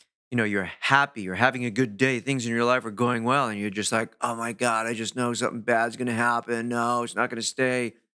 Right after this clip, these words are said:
this way for long." <sighs> Oh, it's a terrible feeling, right? You're, you're worried, and it's not even a, a sense of worry. It's like a feeling inside like something's wrong,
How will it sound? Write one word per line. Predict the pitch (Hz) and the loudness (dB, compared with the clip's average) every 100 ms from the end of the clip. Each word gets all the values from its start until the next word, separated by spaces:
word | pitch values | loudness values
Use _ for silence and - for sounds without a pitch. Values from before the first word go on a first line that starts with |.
| _ 143 | _ -2
this | 127 | 0
way | 156 135 | 2 0
for | 127 135 | 0 0
long." | 127 131 135 127 123 127 | 2 2 2 2 0 -4
<sighs> | 131 - 226 - - 151 _ _ _ _ | -4 0 0 0 -2 -6 _ _ _ _
Oh, | 185 160 | 0 2
it's | - | -2
a | - | -6
terrible | - 233 233 113 - | 0 4 4 0 -10
feeling, | - 190 214 87 - | -2 0 0 -4 -2
right? | 101 123 | 0 2
You're, | 85 73 - _ _ 110 | -2 -10 -12 _ _ -4
you're | 98 | -4
worried, | 101 127 135 135 135 135 104 | 0 2 2 2 0 0 -2
and | 92 - _ _ _ _ - | -8 -14 _ _ _ _ -4
it's | - | -2
not | 180 202 | 0 0
even | 151 123 | 0 0
a, | 113 - | -2 -4
a | |
sense | 123 127 - | -2 -2 -2
of | 98 | -2
worry. | 95 120 127 101 | 0 0 0 -2
It's | 92 - | -4 -4
like | 90 - _ _ | -6 -6 _ _
a | 104 | -12
feeling | - 139 135 123 | -2 0 0 0
inside | 110 101 117 117 | -2 0 2 2
like | 107 98 - | 0 -4 -4
something's | 107 101 107 98 90 | -4 -4 -8 -10 -6
wrong, | 95 92 92 87 78 | -2 0 0 -2 -4